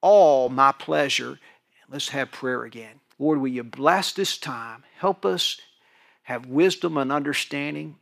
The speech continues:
and may your Spirit minister today. We thank you for each person that's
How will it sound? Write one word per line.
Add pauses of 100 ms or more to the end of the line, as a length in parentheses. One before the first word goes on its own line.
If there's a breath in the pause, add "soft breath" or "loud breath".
and
may
your
Spirit
minister
today. (540)
We
thank
you
for
each
person
that's